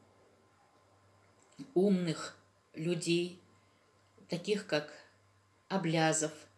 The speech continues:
э, таких лидеров, как Асхат Жаксибаев. Э,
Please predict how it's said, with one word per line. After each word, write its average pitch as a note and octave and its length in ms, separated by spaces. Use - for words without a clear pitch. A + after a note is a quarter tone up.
э, G2+ 500
таких G3 320
лидеров, F#3+ 540
как E3+ 260
Асхат F3+ 500
Жаксибаев. D#3 840
Э, A#2+ 560